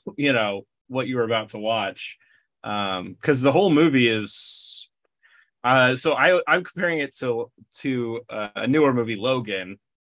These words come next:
that I've talked about on the, on other podcasts that we've done before, where it's, like, an extremely dark movie that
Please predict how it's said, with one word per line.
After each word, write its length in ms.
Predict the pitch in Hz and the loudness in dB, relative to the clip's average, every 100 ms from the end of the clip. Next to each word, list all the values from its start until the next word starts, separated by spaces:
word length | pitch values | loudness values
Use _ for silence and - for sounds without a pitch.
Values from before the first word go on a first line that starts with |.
| - | 0
that 300 | 120 110 117 | 2 2 2
I've 200 | 113 113 | 0 0
talked 220 | 135 123 | -4 -2
about 140 | 127 113 | -2 -2
on 80 | 107 | -4
the, 60 | 98 - | -10 -12
on 320 | 117 104 101 - | -8 -8 -10 -4
other 220 | 123 117 | 0 2
podcasts 400 | 110 107 104 104 | 2 0 0 -4
that 100 | 95 | -4
we've 100 | 95 | -8
done 160 | 95 98 | -6 -6
before, 320 | 95 120 110 | -4 0 0
where 360 | 101 110 110 107 - - - | 2 4 4 2 -4 -20 -4
it's, 160 | 135 131 | -2 2
like, 120 | 139 | 2
an 80 | 131 | 2
extremely 640 | 120 - - 160 165 151 | -4 -6 -2 2 2 2
dark 420 | 113 123 120 131 | 0 0 -2 -2
movie 600 | 131 135 139 147 151 160 - _ _ _ _ _ _ _ _ - | -2 -2 0 -2 -4 -8 -16 _ _ _ _ _ _ _ _ -4
that 400 | 127 120 110 | 0 0 -2